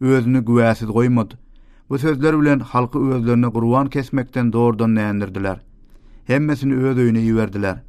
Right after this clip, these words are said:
Olar ol ýerde galyp ders berip ýörkäler. Antakiýadan, Koniýadan ýehudlar geldi. Olar halky öjükdirip, Paulusy daşladylar.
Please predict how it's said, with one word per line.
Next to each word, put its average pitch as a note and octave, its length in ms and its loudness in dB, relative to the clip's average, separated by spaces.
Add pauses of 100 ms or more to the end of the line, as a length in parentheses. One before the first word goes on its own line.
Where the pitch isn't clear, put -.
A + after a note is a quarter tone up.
(540)
Olar B2+ 200 2
ol C#3 180 0
ýerde D3 320 -2
galyp B2+ 340 2 (220)
ders C3 280 -2
berip B2+ 240 -2
ýörkäler. A#2 600 0 (480)
Antakiýadan, A2+ 760 -2 (160)
Koniýadan C3 680 0
ýehudlar A2+ 540 -2
geldi. G2+ 320 -2 (400)
Olar C3 240 2
halky A#2 320 0
öjükdirip, B2+ 520 -4 (420)
Paulusy C#3 500 0
daşladylar. G#2 600 -2